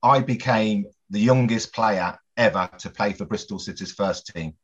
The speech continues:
which was sixteen, two hundred forty-four days. That record stood for twenty years. Now, everybody in, in the football world and, and family and friends back home in my hometown of Coventry, everyone thought that, you know, I'm gonna go on to stardom with Bristol City. You know, quite,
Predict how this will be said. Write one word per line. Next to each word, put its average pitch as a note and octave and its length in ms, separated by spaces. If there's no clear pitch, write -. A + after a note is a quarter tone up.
which F2+ 160
was - 220
sixteen, G#2+ 440
two G#2+ 100
hundred F#2+ 240
forty-four G2 360
days. E2+ 360
That A#2 160
record A#2+ 360
stood - 280
for G2 80
twenty G#2 280
years. F#2+ 400
Now, A2+ 440
everybody C3+ 680
in, A2 180
in G#2+ 140
the G2 60
football A2+ 380
world A2 260
and, E2+ 160
and E2 140
family C3 300
and A2 100
friends A2 260
back - 220
home G2+ 240
in G2 120
my F#2 80
hometown G2+ 420
of E2 80
Coventry, G2+ 500
everyone A2+ 380
thought G2 320
that, F#2+ 380
you G2+ 100
know, F#2 160
I'm F#2 60
gonna F2+ 120
go G#2 180
on G2 100
to F2+ 80
stardom G2 460
with F#2 120
Bristol F#2+ 240
City. F#2+ 580
You E2+ 100
know, F2 120
quite, A2 340